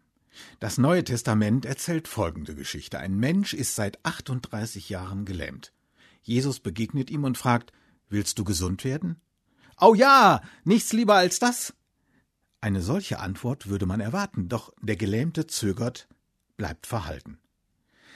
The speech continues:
„Willst du gesund werden?“ Diese Frage ist bei genauerem Hinsehen weniger medizinisch gemeint. Der Fragesteller ahnt,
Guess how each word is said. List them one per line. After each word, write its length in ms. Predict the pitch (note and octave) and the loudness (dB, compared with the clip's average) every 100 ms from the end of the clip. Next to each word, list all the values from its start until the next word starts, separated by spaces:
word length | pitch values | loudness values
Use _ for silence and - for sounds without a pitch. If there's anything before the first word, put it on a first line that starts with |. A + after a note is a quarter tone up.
| - - | -20 0
„Willst 400 | B2 G3+ - D3+ | 4 4 4 2
du 60 | |
gesund 420 | C3 G#2+ G2 G2 | 4 4 2 2
werden?“ 400 | C3+ D3+ F3+ G3 - _ _ - | 2 2 4 0 -2 _ _ -8
Diese 300 | A2+ G#3 F#3+ | -2 0 0
Frage 400 | - D3+ D#3+ D#3 | 2 4 6 4
ist 260 | C3+ - - | 0 -4 -2
bei 140 | G#2 | 0
genauerem 600 | G2+ G2+ G3+ D#3 G2 F#2 | 2 2 2 2 0 -2
Hinsehen 600 | F2+ F2+ G2 B2 D3 D#3 F#2+ | -4 -4 -4 -4 -4 -6 -4
weniger 400 | G#2+ A2 G#2+ A#2 | 2 2 2 2
medizinisch 680 | B2 B2 - G3+ C3+ D#2+ - | 0 -2 -2 0 0 -2 -6
gemeint. 500 | D2+ D2 D2 C#2 _ _ - - - | -6 -8 -12 -14 _ _ -20 -20 -12
Der 120 | F2+ E2+ | -8 -6
Fragesteller 760 | - A#2+ C#3+ - D3 C3+ C3 | 2 2 4 0 0 0 0
ahnt, 420 | A#2+ B2+ C3 - | 2 2 0 -4